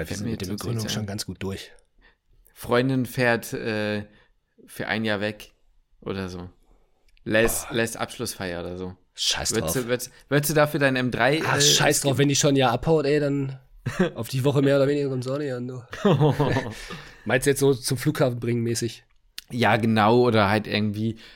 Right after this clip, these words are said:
Speaker 1: a-, a-, am, von Donnerstag auf Freitag ist die Feier,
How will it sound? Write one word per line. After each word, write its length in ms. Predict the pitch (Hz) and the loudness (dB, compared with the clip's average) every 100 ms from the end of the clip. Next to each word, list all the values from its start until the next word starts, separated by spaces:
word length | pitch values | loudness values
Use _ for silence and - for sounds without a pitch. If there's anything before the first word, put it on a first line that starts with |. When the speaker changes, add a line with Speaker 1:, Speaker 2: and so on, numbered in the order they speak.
| _ - | _ -8
Speaker 1:
a-, 100 | - | -8
a-, 420 | - 123 - - 113 | -6 -8 -10 -12 -10
am, 680 | 110 113 113 113 113 - - | -6 -4 -2 -4 -6 -12 -10
von 180 | 120 | -2
Donnerstag 480 | 113 127 135 127 117 | 2 4 4 2 0
auf 140 | 123 110 | 0 -2
Freitag 480 | - 117 123 120 123 | 2 2 2 -2 -2
ist 200 | - 113 | -6 -4
die 80 | |
Feier, 520 | 101 117 113 98 90 | -2 2 2 2 -2